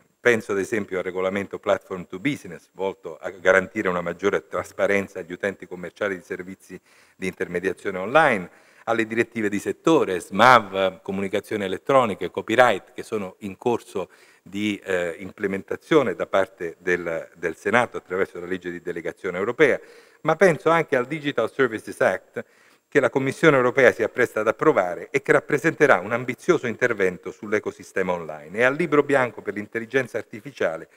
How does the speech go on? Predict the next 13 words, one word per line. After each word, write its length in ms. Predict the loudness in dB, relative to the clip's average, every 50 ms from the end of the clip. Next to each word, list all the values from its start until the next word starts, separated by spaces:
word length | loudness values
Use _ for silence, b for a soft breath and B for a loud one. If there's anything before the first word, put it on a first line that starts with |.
| b b b b b b b
che 140 | _ -6 0
pone 240 | 4 4 4 6 6
le 100 | 4 4
basi 360 | 4 4 2 2 2 -2 -4
per 120 | -4 -4
un 100 | -4 -2
quadro 300 | 2 4 4 4 4 2
d'insieme 680 | -4 -6 -10 -12 -12 -10 -8 -8 -8 -8 -10 -12 -14 -8 _
relativo 460 | 2 4 6 6 4 2 -2 -2 0
alla 140 | 2 2 2
governance 560 | 4 2 2 2 0 -2 -4 -8 -10 -10 -12
dei 160 | -10 -10 -10 -10
dati. 240 | -12 -16 -18 -20